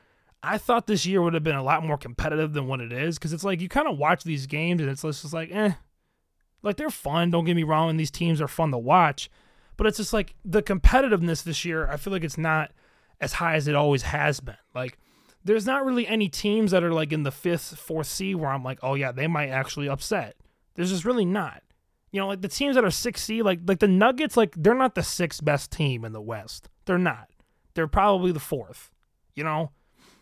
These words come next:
They're, you know, like, the, the, the best teams right now are Golden State, Phoenix, Utah, and Denver. Those are the four best teams. I'm sorry. Fuck what the record is. Fuck all that shit. That,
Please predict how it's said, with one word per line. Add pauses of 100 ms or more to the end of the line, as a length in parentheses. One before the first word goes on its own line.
(160)
They're, (120)
you
know,
like,
the,
the, (160)
the
best
teams (460)
right
now (240)
are (180)
Golden
State,
Phoenix, (460)
Utah,
and
Denver.
Those
are
the
four
best
teams.
I'm
sorry. (480)
Fuck
what
the
record
is. (120)
Fuck
all
that
shit.
That,